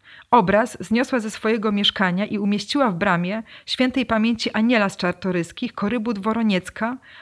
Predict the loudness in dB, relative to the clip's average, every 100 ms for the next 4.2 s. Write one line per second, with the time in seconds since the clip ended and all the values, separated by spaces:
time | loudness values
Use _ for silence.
0 | -2 -2 0 0 0 0 0 0 -2 -2
1 | -2 -4 -4 -4 -4 -2 -2 -2 -4 -4
2 | -2 -4 -2 -4 -2 -4 -4 0 0 0
3 | 0 0 0 -2 -4 -4 -2 -2 0 0
4 | 0 -2